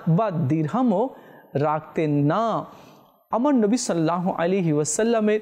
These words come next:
এটি অনেক পছন্দনীয় এবং অনেক বড় একটি সুন্নত রয়েছে, তা হচ্ছে সাদকা করা। আর এই সুন্নত নিয়ে আমরা জানার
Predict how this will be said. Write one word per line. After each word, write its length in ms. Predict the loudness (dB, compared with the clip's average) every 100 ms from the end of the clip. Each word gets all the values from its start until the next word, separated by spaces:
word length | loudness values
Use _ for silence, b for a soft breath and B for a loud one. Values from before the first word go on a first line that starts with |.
| -4
এটি 240 | -6 -4 -4
অনেক 340 | -2 2 2 0 -6 -20 -4
পছন্দনীয় 800 | -2 -2 0 2 2 2 2 2 -2 B B B B
এবং 220 | -2 -2 -2 -2
অনেক 240 | 0 2 2 0
বড় 300 | -2 0 0
একটি 340 | -2 -2 -2 -2
সুন্নত 540 | -2 0 2 2 0
রয়েছে, 520 | 0 0 0 -2 -4 -6 -6
তা 120 | -4
হচ্ছে 520 | 0 -2 -2 -4 -4 -4
সাদকা 520 | -6 -4 -6 -6 -8
করা। 380 | -4 -4 -2 -6 B B B B B -6
আর 120 | -2
এই 100 | -2
সুন্নত 480 | -2 0 2 2 0 -8 -20 -20 _
নিয়ে 260 | 2 2 2 -2
আমরা 320 | 0 0 0
জানার 400 | 0 -2 -2